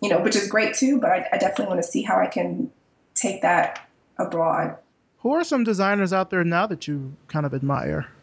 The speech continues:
Speaker 2: and look up to?
Speaker 1: You know, I really love the work of Paula Scher.
Speaker 2: Okay.
Speaker 1: You know, she does great design, but I'm really, really captivated by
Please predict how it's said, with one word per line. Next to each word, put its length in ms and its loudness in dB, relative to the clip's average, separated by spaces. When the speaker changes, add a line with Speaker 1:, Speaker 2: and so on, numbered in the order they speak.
Speaker 2:
and 100 2
look 160 4
up 160 2
to? 220 -2
Speaker 1:
You 100 2
know, 100 2
I 280 2
really 220 0
love 220 0
the 100 -4
work 280 0
of 180 -4
Paula 260 -2
Scher. 500 2
Speaker 2:
Okay. 220 -2
Speaker 1:
You 80 0
know, 60 6
she 180 4
does 240 2
great 360 0
design, 500 4
but 100 0
I'm 240 0
really, 320 4
really 240 -6
captivated 680 0
by 560 2